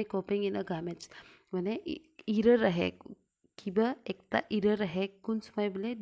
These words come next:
ডি এন এ কপি কৰবা নি, ডি এন এ কপিং নি যি সময় ইৰাৰ আহে, দে কয় জেনেটিক ড্ৰিফ্ট। মানে, হঠাৎকে কিবা আমলা, যেতিয়া আমলা বাবা মা থাকি, এ, ডি এন এ আহে, উদনি যদি কপিং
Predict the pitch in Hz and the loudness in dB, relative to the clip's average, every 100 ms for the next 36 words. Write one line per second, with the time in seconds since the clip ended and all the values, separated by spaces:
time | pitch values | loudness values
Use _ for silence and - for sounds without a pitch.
0 | 180 196 214 214 233 214 190 208 202 185 | -4 0 2 2 -2 -4 -2 -2 -2 -2
1 | 180 175 175 - - - - _ 202 208 | -2 -2 -6 -12 -18 -18 -20 _ 0 2
2 | 226 220 208 - 208 202 190 - - _ | 2 0 0 0 0 -2 -6 -12 -16 _
3 | - - - 208 220 254 294 175 202 196 | -20 -20 -6 -2 0 -2 -6 -4 -2 -2
4 | 208 196 - 208 190 190 175 190 247 202 | -4 -4 -2 0 2 0 -2 -2 -4 -4
5 | 185 190 220 196 175 180 202 196 - 185 | -4 -2 0 0 0 0 -2 -4 -4 -2
6 | 180 - - _ _ - - - 214 202 | -2 -6 -20 _ _ -20 -20 -6 -2 0
7 | 196 247 - 240 233 233 220 214 220 208 | 0 -4 -6 -8 0 2 2 2 0 -2
8 | 202 190 190 190 202 196 202 185 180 180 | -10 -8 -2 2 2 2 0 2 0 0
9 | 185 180 180 - 185 185 - - - - | 0 -2 -4 -4 -4 -4 -10 -20 -20 -20
10 | - - - 185 175 156 190 196 196 160 | -20 -16 -2 0 2 2 4 6 4 2
11 | 190 - 185 190 196 202 185 196 202 - | 0 0 0 2 2 2 2 2 2 0
12 | 190 - 196 | -2 2 2